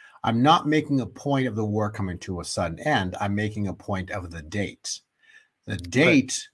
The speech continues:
Speaker 1: was what God revealed to me, says, "Watch what I do on the dates." And what happened on the twenty-sixth of October?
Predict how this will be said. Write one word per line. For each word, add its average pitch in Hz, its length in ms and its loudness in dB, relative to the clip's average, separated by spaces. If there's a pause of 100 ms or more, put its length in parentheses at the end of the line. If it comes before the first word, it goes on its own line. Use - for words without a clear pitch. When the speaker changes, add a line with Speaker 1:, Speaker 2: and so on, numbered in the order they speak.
Speaker 1:
was 101 160 -4
what 110 220 0
God 101 240 2
revealed 107 460 4
to - 80 -4
me, 135 260 4
says, 104 300 -2
"Watch 107 460 2
what 104 240 0
I 90 160 0
do 98 560 -2 (180)
on 90 420 0 (360)
the 90 100 -10
dates." - 960 -6 (840)
And 98 160 -4
what 104 180 4
happened 131 420 4
on 135 120 4
the 123 100 0
twenty-sixth 120 840 -4
of 117 120 0
October? 127 720 0